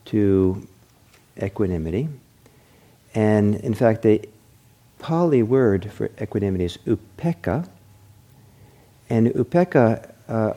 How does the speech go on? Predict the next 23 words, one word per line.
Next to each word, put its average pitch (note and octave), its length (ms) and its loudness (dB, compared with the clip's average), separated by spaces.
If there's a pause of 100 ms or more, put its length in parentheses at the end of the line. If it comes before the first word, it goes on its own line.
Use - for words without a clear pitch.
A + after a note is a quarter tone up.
upa B2+ 500 2
is A2 140 -10
a - 160 -10
prefix, B2 440 -2
means G#2 140 -2
kinda D3+ 220 -4
like F#2 260 -2 (240)
above G#2 720 0
or D#2+ 120 -10
from F2 240 -8
a E2+ 40 -4
distance. F#2 580 -6 (640)
And G#2 220 0
the G2 240 2 (100)
k D#3 240 2 (240)
part, G#2 380 -4 (760)
uh, G#2 340 -6
comes A2 260 -4
from A2+ 140 -2
the G#2 80 0
word G2+ 240 0
to F2 100 -10
see. E2 540 -6